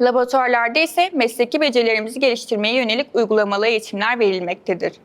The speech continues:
Çift ana dal programları ile farklı alanlara yönelerek akademik profilimizi zenginleştirme fırsatına da sahibiz. Eğitim dili Türkçe olmakla birlikte sağlık alanında İngilizce okuma yazma becerilerimizi geliştiren dersler sayesinde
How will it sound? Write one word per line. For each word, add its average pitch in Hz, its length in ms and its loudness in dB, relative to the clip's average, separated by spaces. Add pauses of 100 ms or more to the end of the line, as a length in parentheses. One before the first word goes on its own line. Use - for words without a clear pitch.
(180)
Çift 320 300 0
ana 269 240 2
dal 277 220 0
programları 220 600 0
ile 269 340 0
farklı 240 360 0
alanlara 226 420 0
yönelerek 240 600 0
akademik 233 520 0
profilimizi 226 640 0
zenginleştirme 226 760 -2
fırsatına 240 580 0
da 277 100 2
sahibiz. 180 680 -2 (240)
Eğitim 247 400 2
dili 320 240 2
Türkçe 320 320 2
olmakla 254 480 0
birlikte 202 560 -2
sağlık 254 480 0
alanında 220 580 0 (220)
İngilizce 247 520 2
okuma 247 300 2
yazma 254 360 0
becerilerimizi 202 920 2
geliştiren 233 580 2
dersler 254 440 0
sayesinde 208 800 -2